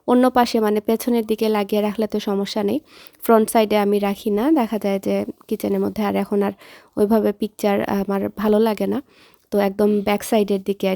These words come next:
কি রেখে দেই। তারপর আবার ইচ্ছে হলে কখনো ওয়াইপ করলে সামনে নিয়ে আসি, এরকম আর কি। তো ভালো লাগে বাচ্চাদের পরিবর্তনটা দেখতে চোখের সামনে। তো আল্লাহ বাঁচালে ইনশাআল্লাহ ওর প্রত্যেক বছরই এরকম অর্ডার করব, যাতে করে,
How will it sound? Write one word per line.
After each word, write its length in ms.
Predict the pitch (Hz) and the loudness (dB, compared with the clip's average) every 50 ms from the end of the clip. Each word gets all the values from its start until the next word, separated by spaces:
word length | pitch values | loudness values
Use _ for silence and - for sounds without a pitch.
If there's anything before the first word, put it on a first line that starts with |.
| - | -2
কি 100 | - 214 | -4 -2
রেখে 280 | 202 196 190 - - 202 | -2 -2 -2 -2 -4 -6
দেই। 200 | 190 196 190 196 | -4 -4 -4 -4
তারপর 340 | - - 202 196 - 214 220 | -4 -4 -4 -2 -2 0 0
আবার 200 | 214 202 208 202 | 0 0 0 -2
ইচ্ছে 260 | 202 202 - - 214 | -2 -4 -4 -2 0
হলে 220 | 208 202 196 202 202 | 0 0 0 0 -2
কখনো 300 | - 196 190 - 208 202 | -4 -4 -2 0 0 0
ওয়াইপ 220 | 196 208 202 190 196 _ | 0 0 -2 -2 -4 _
করলে 260 | - 214 196 196 196 | -2 -2 0 0 0
সামনে 360 | 196 - 214 202 196 196 202 208 | -2 -2 -2 -2 -2 0 0 0
নিয়ে 160 | 202 208 214 | 0 0 -2
আসি, 220 | 214 202 - 208 | -2 -4 -4 -2
এরকম 320 | 208 208 233 - 277 254 233 | -2 -2 -2 0 0 0 0
আর 100 | 208 202 - | -2 -4 -6
কি। 100 | - 208 - _ _ - - - - - - _ _ | -8 -12 -12 _ _ -20 -20 -20 -20 -20 -20 _ _
তো 60 | - 220 | -2 2
ভালো 240 | 226 240 233 233 | 4 6 6 8
লাগে 260 | 254 262 254 233 220 214 | 6 6 4 4 2 -2
বাচ্চাদের 400 | 214 208 - 214 208 202 214 208 | -2 -2 -2 -2 -2 -2 -2 -2
পরিবর্তনটা 720 | - 226 214 214 208 214 208 202 - 214 208 202 208 208 | -2 0 0 0 0 -2 -4 -4 -2 -4 -2 -2 -2 -2
দেখতে 360 | 190 196 190 - - - 208 | -2 -4 -4 -4 -4 -6 -4
চোখের 320 | - - 202 196 - 202 196 | -4 -4 -4 -4 -4 -4 -4
সামনে। 420 | - 220 202 196 196 196 214 277 - _ - - - - - - _ _ | -4 -2 -2 0 0 0 0 -2 -4 _ -18 -20 -20 -20 -20 -20 _ _
তো 80 | - 220 | 0 2
আল্লাহ 240 | 208 208 202 202 | 2 4 2 2
বাঁচালে 600 | 196 202 202 202 220 202 196 196 202 196 202 214 | 0 0 0 0 0 0 2 2 2 2 2 0
ইনশাআল্লাহ 720 | 220 214 208 196 - 214 202 196 196 196 202 233 302 320 | 0 0 -2 -2 -2 -2 -2 -2 -2 -2 0 0 0 0
ওর 180 | 262 226 208 202 | 0 0 0 -2
প্রত্যেক 360 | 202 - 208 202 - 202 196 | -2 -4 -4 -4 -4 -4 -2
বছরই 380 | 196 202 196 - - 214 202 202 | -2 -2 -4 -2 -2 -2 0 0
এরকম 380 | 196 190 196 196 - 208 202 | 0 0 -2 -2 -2 -2 -2
অর্ডার 240 | 196 190 190 196 196 | 0 0 0 -2 -2
করব, 320 | - - 196 196 196 208 226 | -2 -4 -4 -4 -4 -4 -4
যাতে 260 | 226 214 196 - 247 | -4 -4 -4 -2 0
করে, 260 | - 226 214 202 214 | 2 2 2 2 0